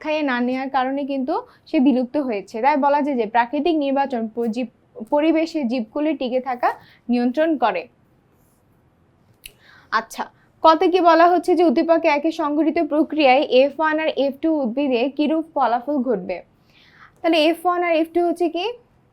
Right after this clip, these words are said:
এটা হচ্ছে একটা ধরে নিলাম মটরশুঁটির লম্বা বৈশিষ্ট্যের জন্য দায়ী জিন, যেটা হচ্ছে প্রকট, আর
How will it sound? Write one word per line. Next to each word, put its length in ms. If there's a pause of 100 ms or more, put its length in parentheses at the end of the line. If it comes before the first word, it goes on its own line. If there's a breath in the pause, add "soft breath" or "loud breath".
(520 soft breath)
এটা 240
হচ্ছে 160
একটা 220
ধরে 220
নিলাম 300
মটরশুঁটির 640
লম্বা 260
বৈশিষ্ট্যের 480
জন্য 220
দায়ী 360
জিন, 160
যেটা 200
হচ্ছে 200
প্রকট, 420
আর 140